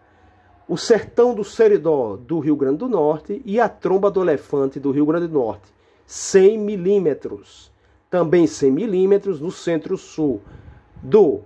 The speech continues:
Ceará, centro-sul do Piauí e centro-sul do Maranhão. A cor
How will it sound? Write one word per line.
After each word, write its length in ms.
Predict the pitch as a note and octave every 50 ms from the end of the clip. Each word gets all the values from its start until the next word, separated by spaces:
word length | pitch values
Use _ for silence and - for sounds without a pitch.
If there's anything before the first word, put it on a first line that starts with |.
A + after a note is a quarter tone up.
| _ _
Ceará, 720 | _ - - D3+ C#3 D#3+ A3+ A3 E3 C#3+ D3+ F#3 G3+ F#3+ _ _ _ _ _ _ _ _
centro-sul 880 | - - - G#3 G3 G3 - F#3+ F#3+ - - - F#3+ E3 C3 G#2 G2 - _
do 320 | _ - A2 A#2 F#3 E3+ C#3+
Piauí 680 | - - C#3+ G3+ B3 A#3 E3 C3+ B2+ C#3 D3+ F3 F#3 - _ _ _ _ _ _ _ _ _ _ _
e 320 | - D#3+ E3+ F3+ G3 G#3+ G3+
centro-sul 1040 | - - - - D#3 C#3 C3+ C#3+ F#3 G3+ G3 - - - E3 D#3+ D#3+ E3 F3 F3 E3+ _ _ _ _ _ _ _ _ _ _ -
do 520 | C3 B2+ C#3 D3 D3 D3 D3+ D#3 D#3+ - _ _ _ _ _ _ _ _ _ _ _
Maranhão. 540 | - C3+ D#3+ G3 A3 G#3 E3+ D3 A2 F2+ - - _ _ _ _ _ _ _ _ _ _ _ _ _ _ _ _ _ _ _ _ _ _ _ _ _ _ -
A 80 | - G#3+
cor 500 | - - - - A3+ A3+ G#3+ G#3 G3+